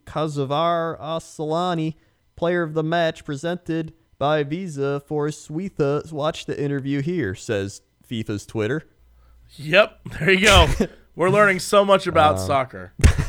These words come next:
Speaker 1: <laughs> yeah, so great. Where's this happening at? Oh, it's happening in France. What do you know? I didn't even know that.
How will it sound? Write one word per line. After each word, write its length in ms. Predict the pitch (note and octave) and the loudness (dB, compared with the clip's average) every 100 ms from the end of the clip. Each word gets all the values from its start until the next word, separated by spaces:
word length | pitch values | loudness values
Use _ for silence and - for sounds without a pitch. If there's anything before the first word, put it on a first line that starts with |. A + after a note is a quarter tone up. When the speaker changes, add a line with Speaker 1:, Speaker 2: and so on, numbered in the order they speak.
| E3 - | -4 -8
Speaker 1:
<laughs> 540 | _ C#3+ E3 D#3+ C#3 - | _ -8 -8 -10 -14 -4
yeah, 140 | C#3+ | -2
so 200 | G#2 - | -2 -8
great. 240 | A2+ D3 E3+ | -6 -6 -4
Where's 240 | F3 E4+ | -6 -8
this 140 | - - | -10 -6
happening 400 | C#3 E3+ G#2+ E2+ | -4 -4 -6 -10
at? 160 | D#2+ - _ _ _ _ _ _ _ | -12 -18 _ _ _ _ _ _ _
Oh, 80 | E3+ | -4
it's 120 | F3+ | -2
happening 320 | - C4 G3+ G#3+ | -2 -4 -4 -4
in 100 | B3 | -4
France. 640 | B3 D4 A#3+ - - - - | -2 -2 -2 -8 -20 -20 -16
What 120 | B3 | -12
do 40 | |
you 100 | A#3+ | -10
know? 220 | A#3 D#3+ - _ _ _ _ _ _ - | -8 -8 -8 _ _ _ _ _ _ -4
I 80 | |
didn't 140 | E3 D#3 | -2 -2
even 160 | D3 | -2
know 160 | D3 C#3 | -2 -2
that. 260 | G2+ F2 | -2 -6